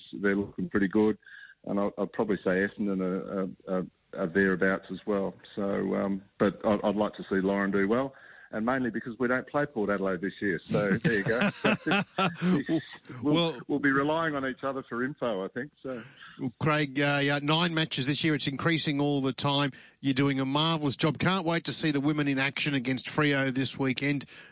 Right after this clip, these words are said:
Speaker 2: No doubt we'll catch up with you again during the season 'cause you're a great friend of the show. We always love having a chat. All the best.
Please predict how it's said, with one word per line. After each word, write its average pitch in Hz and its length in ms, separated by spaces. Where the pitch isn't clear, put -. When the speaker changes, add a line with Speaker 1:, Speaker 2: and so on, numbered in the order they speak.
Speaker 2:
No 165 240
doubt 165 220
we'll 156 100
catch 156 280
up 143 100
with 160 180
you 151 140
again 143 400
during 147 220
the 139 80
season 151 340
'cause 123 100
you're 127 120
a - 20
great 165 240
friend 156 180
of 131 60
the 127 80
show. 151 240
We 139 100
always 135 300
love 131 100
having 127 240
a 117 40
chat. 120 260
All 151 120
the 143 60
best. 123 380